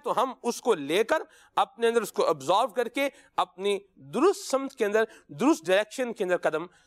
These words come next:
ضرور بڑھائیں۔ مدنی چینل کے ناظرین، آ، یہ انداز اپنائیں گے تو اللہ نے چاہا تو انشاءاللہ، آ، مسائل جو ہے وہ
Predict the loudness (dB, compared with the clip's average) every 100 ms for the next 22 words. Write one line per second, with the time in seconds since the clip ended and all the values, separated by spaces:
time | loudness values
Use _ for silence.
0 | _ -2 2 2 2 0 -2 -6 _ _
1 | _ _ _ -4 -2 0 0 2 2 2
2 | -2 -4 0 2 2 0 0 0 2 0
3 | 0 -2 0 0 0 -2 0 0 0 0
4 | 0 0 0 0 -4 -6 -2 -2 0 0
5 | -2 -18 0 2 2 -2 -2 0 0 -2
6 | 0 0 0 -4